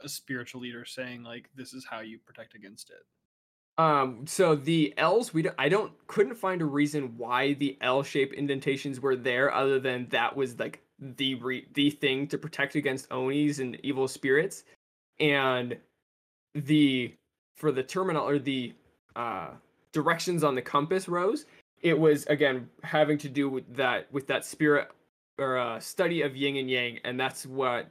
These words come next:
Speaker 2: that spiritual science has determined. I don't, that was one of those things where I don't really understand it
Speaker 1: Wasn't,
Speaker 2: very
Speaker 1: like,
Speaker 2: well,
Speaker 1: trial and
Speaker 2: so
Speaker 1: error?
Speaker 2: <laughs> It may have been trial and error, I'm not sure.
Speaker 1: <laughs>
Speaker 2: Um, but that's all, I know that the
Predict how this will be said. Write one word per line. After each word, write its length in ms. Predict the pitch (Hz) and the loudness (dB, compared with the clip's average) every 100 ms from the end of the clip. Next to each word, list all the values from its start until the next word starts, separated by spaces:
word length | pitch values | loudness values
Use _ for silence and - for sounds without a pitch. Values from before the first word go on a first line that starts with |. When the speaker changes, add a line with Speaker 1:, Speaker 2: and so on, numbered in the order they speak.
| - | -8
Speaker 2:
that 380 | 123 127 131 - _ _ _ _ - | 0 0 0 -4 _ _ _ _ -18
spiritual 580 | - 180 165 160 147 | -2 2 2 2 -2
science 600 | 135 - 135 156 170 - - - _ | 0 -2 0 0 -4 -10 -18 -20 _
has 220 | - 135 123 | -4 -2 -2
determined. 460 | 131 131 139 160 - | -4 -2 0 0 0
I 140 | 127 | 2
don't, 240 | 139 139 - _ - 131 | 2 0 -6 _ -8 -2
that 160 | 131 117 | 0 0
was 160 | 127 | -2
one 120 | 131 | -4
of 80 | 127 | -4
those 180 | 127 120 | -4 -6
things 200 | 127 113 | -8 -6
where 80 | 98 | -4
I 140 | - | 0
don't 240 | 131 131 113 | 0 -2 -2
really 240 | 139 139 | -2 0
understand 480 | 135 127 - 127 165 | 0 -4 -6 0 2
it 60 | 151 | 4
Speaker 1:
Wasn't, 80 | |
Speaker 2:
very 100 | 156 | 4
Speaker 1:
like, 20 | 151 | 4
Speaker 2:
well, 160 | 175 | 2
Speaker 1:
trial 180 | 127 127 | 2 2
and 100 | 123 | 2
Speaker 2:
so 0 | |
Speaker 1:
error? 340 | 131 135 147 147 - - - - - _ _ _ | 0 0 -4 -8 -14 -16 -16 -18 -20 _ _ _
Speaker 2:
<laughs> 300 | 143 147 - | -4 -4 0
It 280 | 240 247 196 | 4 6 6
may 200 | 170 208 | 6 6
have 160 | 240 | 6
been 140 | 175 160 | 4 2
trial 340 | 165 143 147 | 2 2 2
and 100 | 143 | 2
error, 200 | 139 143 | 2 2
I'm 140 | 127 156 | 0 0
not 180 | 139 135 | -2 -2
sure. 440 | 165 147 139 - | 0 0 0 -6
Speaker 1:
<laughs> 40 | _ - - _ _ - | _ -20 -20 _ _ -2
Speaker 2:
Um, 480 | 151 143 131 127 - | 0 0 -4 -10 -4
but 460 | 147 147 - - 151 | 2 2 0 -6 -4
that's 280 | 151 147 | -2 0
all, 80 | 156 120 | 2 4
I 300 | 151 151 147 - _ _ | 4 4 0 -6 _ _
know 340 | 160 160 151 | -2 2 2
that 260 | 143 139 131 | 2 -2 -2
the 360 | 139 127 117 | -4 -4 -8